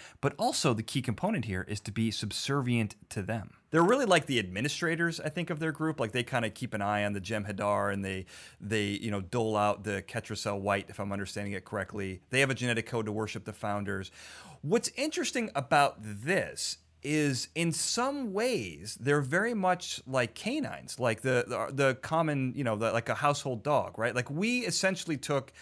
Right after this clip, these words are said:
wild wolves and we domesticated them into a subspecies where we basically bred them for desired traits. We did this over thousands of years.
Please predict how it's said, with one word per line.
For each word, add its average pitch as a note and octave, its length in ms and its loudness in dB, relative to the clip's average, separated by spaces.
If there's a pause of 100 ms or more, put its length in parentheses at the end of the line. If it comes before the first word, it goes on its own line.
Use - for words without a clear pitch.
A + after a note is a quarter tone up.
(180)
wild C#3+ 600 6
wolves A#2+ 640 0 (440)
and C#3 540 4
we C3+ 240 2
domesticated C3+ 800 2
them D2+ 320 -10
into C3 320 0
a B2 60 2
subspecies D#3 1040 2
where C3 220 2
we C3 240 0
basically C3 640 0
bred B2+ 420 0
them B2 160 0
for A#2+ 200 -2
desired G#2 600 -2
traits. - 720 -8 (340)
We D3 140 2
did F3 160 4
this D#3+ 120 4
over C3+ 200 4
thousands C#3+ 500 4
of G#2+ 100 -2
years. A2+ 600 -4